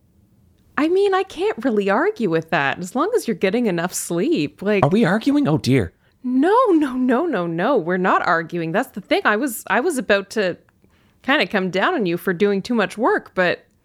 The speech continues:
Speaker 1: you seem like you have a lot of energy. Are you okay with how your days are?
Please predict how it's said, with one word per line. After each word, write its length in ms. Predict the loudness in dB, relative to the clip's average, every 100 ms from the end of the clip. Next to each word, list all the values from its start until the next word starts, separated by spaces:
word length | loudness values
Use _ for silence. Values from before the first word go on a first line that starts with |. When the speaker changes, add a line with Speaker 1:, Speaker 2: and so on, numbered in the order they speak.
| _ _ _ _ _ _
Speaker 1:
you 200 | 0 0
seem 320 | 2 2 2
like 300 | 2 -2 -6
you 120 | -2 0
have 160 | -2 -4 -4
a 60 |
lot 220 | 0 0 0
of 80 | -2
energy. 600 | -2 -2 -2 -2 -2 -6 _ _ _ _ _ _ _ _ _ 0
Are 80 |
you 160 | 2 4 2
okay 260 | 0 0 2 2
with 260 | -2 -4 _ _ _ -10
how 140 | -2 0
your 200 | 2 0
days 400 | 0 2 0 0
are? 280 | 0 0